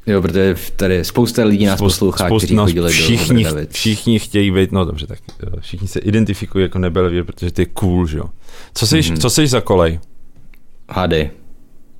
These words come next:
Speaker 2: Z-, Zmiozel?
Speaker 1: Havraspár.
Speaker 2: Jo, ok. Já taky.
Speaker 1: To bych byl jinýho, já akademik.
Speaker 2: Já jsem taky Havraspár. Což
Speaker 1: Hmm.
Speaker 2: je, což mě překvapilo, protože si myslím, že nejsem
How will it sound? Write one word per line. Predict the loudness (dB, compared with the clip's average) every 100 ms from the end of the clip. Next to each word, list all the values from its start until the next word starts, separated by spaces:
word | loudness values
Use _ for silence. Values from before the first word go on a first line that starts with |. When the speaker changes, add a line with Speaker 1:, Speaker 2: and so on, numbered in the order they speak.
| -16
Speaker 2:
Z-, | -4 2 4 4
Zmiozel? | 2 2 4 4 2 0 -6 -20 -20 -20 -20 -20 -16
Speaker 1:
Havraspár. | -6 -2 -2 -4 -4 -4 -6 -4
Speaker 2:
Jo, | -2 -4 -8 -10
ok. | -8 -6 -8 -8 0
Já | 2
taky. | 2 0
Speaker 1:
To | 2
bych | 4
byl | 4 4
jinýho, | 4 4 4 2 0
já | 0 0
akademik. | -2 -2 -2 -2 -4 -8 -14 -18 -18 -16 -6 0
Speaker 2:
Já |
jsem | 2
taky | 2 2
Havraspár. | 2 2 0 0 2 2 -2 -10 -16 -18 -16 -16 -2
Což | 2
Speaker 1:
Hmm. | 2
Speaker 2:
je, | 0 0
což | -2 0
mě | 0
překvapilo, | 0 2 2 2 2
protože | 0 -2 -2
si | 2
myslím, | 2 2 2 4
že | 4
nejsem | 4 2 2 2